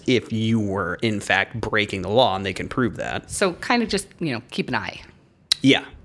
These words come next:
Speaker 2: Keep an eye on that thing. Don't let
Speaker 1: But most re-,
Speaker 2: somebody steal it.
Speaker 1: most remote starts are designed so that if, say, you start, you use your remote start, start your car, you're still in your house, and your neighbor who has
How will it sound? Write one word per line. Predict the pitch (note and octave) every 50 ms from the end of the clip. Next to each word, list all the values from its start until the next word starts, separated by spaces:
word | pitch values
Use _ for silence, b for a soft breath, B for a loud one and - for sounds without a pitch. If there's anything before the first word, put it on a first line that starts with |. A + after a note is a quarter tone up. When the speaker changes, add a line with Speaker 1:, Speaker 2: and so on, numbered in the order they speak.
| - - - - -
Speaker 2:
Keep | - G3 -
an | -
eye | A2 A2 G2
on | D2 -
that | - - - -
thing. | - D2 A2 -
Don't | C#3+ D3+ D#3 B2+
let | D#3 D3 B2 A2 - - - -
Speaker 1:
But | - E3 F3+
most | A#3 D4+ D4 - G#3+
re-, | F3
Speaker 2:
somebody | D3+ C#3 C3 A2+
steal | - - - E2+ C2 -
it. | - -
Speaker 1:
most | - F#3 F3+ G3+ A#3 - - D#3
remote | D3 C3 C3 C#3+ E3 D#3+
starts | - - - B2+ A#2+ A#2 - A#2+
are |
designed | A2 A#2 A2 A2 C#3 C#3 B2+ A2+ A2+ A2
so | - - A2+
that | A2 A#2 A2 G#2+ - -
if, | A#2 A#2 A2 -
say, | - - - C3 A#2+ A#2 A2+ A2+ A2 G#2+ - -
you | - A#2 A#2 B2+ C#3+ D#3 D#3+ D#3+ D#3 D3+ - - -
start, | - - - - - - C#3 C3+ B2+ - -
you | C3 B2 C3+
use | C#3 A#2 B2+ D#3+ D#3+ C#3 A2+
your | A2+ A#2+
remote | A#2 A2+ A2 A2 G#2+ -
start, | - - - G2+ F#2+ F#2+ G2+ G2+ - -
start | - - C#3 B2+ - A2+
your | A2+
car, | - - A#2 G#2 G#2+
you're | A#2 A#2+
still | - - A#2+ A2+
in | A2 G#2+
your | G#2 G#2
house, | G#2+ A#2+ A2+ G#2 G2 - - - B B B B B B B B B B
and | - A#2 A#2 A2+ G#2+ G#2+ G#2 G2+ G#2 G#2 G#2
your | A2+ A2+
neighbor | A#2+ C3 C3 C3 A#2+ A#2+ A#2 A2+ G#2
who | A2+ A2+ A2
has | A2 A2 G#2 - -